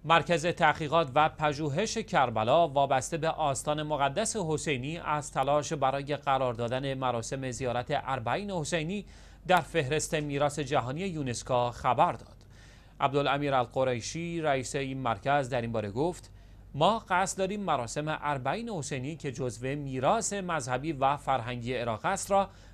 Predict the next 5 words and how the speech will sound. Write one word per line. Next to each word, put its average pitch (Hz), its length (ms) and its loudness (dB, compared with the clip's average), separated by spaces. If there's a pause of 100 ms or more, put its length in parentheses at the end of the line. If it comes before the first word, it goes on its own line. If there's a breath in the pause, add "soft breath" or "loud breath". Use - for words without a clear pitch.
(120)
در 131 140 6
فهرست 131 600 -4
میراث 139 500 0
جهانی 143 340 0
یونسکو 135 600 -4